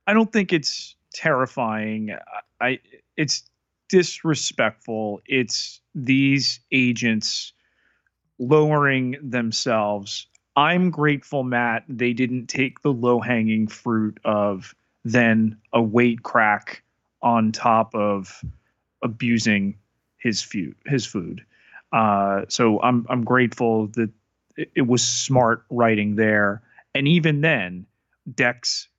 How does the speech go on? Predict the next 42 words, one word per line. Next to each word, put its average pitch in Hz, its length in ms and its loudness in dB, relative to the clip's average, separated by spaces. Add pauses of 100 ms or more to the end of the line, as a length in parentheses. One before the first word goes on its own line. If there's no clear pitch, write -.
(140)
says, 107 720 -6 (340)
"Oh, 123 380 -2 (220)
that's 113 320 -2
not 113 200 -6
the 113 80 -8
way 104 240 -6
I 101 140 -2
thought 104 280 -4
it 104 80 -8
was 107 180 -10
gonna 95 240 -6
go." 101 500 0 (420)
He, 139 280 -4
he 147 160 -4
gets 147 380 0
a 127 100 0
form 139 380 -2
of 107 200 -6
comeuppance, 98 800 -2 (240)
which 127 260 -4
leads 135 300 2
me 139 160 2
into 123 160 0
my 107 160 2
next 123 320 -2
one 107 260 -6
there. 98 420 -8
So 135 200 -4
we've 117 220 -2
got 123 260 2
the 120 260 0
Office 123 400 0
of, 110 340 -4 (440)
uh, 139 60 -4
Professional 131 540 0
Responsibility, 120 920 0
the 113 100 2
O 120 80 2
P 113 160 -2
R 123 260 4
investigation 110 800 -2
now. 101 440 0